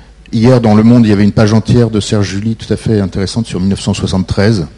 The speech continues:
année de basculement, euh, où tout se cristallise. On, je, je propose qu'on continue à, à travailler sur soixante-sept, qui me paraît être justement, euh, quand on parle de Saint-Laurent, euh, quelque chose de, d'important. Et on fera peut-être quelque chose sur le,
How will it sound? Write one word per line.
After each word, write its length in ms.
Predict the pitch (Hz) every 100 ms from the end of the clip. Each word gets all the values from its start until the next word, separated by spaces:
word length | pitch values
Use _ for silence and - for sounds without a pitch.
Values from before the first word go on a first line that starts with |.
| - -
année 180 | 90 92
de 60 |
basculement, 600 | 90 92 - 92 92 104 117 98 85
euh, 300 | 85 82 76
où 80 | 92
tout 160 | - 107
se 160 | -
cristallise. 640 | 92 80 101 - 95 110 110 - - - -
On, 120 | - 113
je, 100 | 110 - -
je 80 |
propose 340 | - 107 135 120
qu'on 140 | 113
continue 520 | - 110 110 113 117
à, 220 | 95 80 82 82 - - - - - -
à 60 | -
travailler 360 | - 101 110
sur 180 | 110 95
soixante-sept, 640 | 98 - 107 151 156 -
qui 60 | -
me 40 |
paraît 240 | 92 95 92
être 320 | 90 - 87
justement, 560 | 82 - 95 101 101 85
euh, 120 | 80
quand 200 | 87 85
on 40 | 87
parle 220 | 92 87
de 100 | 82
Saint-Laurent, 560 | - 85 85 98 90
euh, 60 | 80
quelque 220 | 78 -
chose 180 | - 87
de, 160 | 82 73
d'important. 520 | 80 - - - 117 - - - - - - - - - - -
Et 180 | 92
on 140 | 80 80
fera 160 | -
peut-être 220 | 98 107 -
quelque 160 | 98
chose 160 | - 98
sur 180 | 98 85
le, 220 | 85